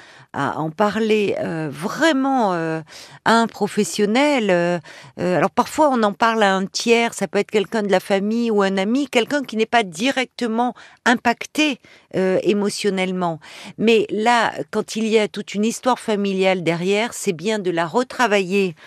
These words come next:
un peu avec un, avec un psy.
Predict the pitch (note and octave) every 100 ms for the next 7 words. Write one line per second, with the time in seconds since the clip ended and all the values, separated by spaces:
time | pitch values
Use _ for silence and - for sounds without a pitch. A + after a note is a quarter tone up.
0 | - - F3 F#3+ - G#3+ F#3 - E3+ D#3+
1 | F3 - F#3+ E3+ D#3+ D#3 D3+ D3+ D3+ C#3
2 | - - - - F3 G3+ - F#3 E3 -
3 | G#3+ A#3+ D4+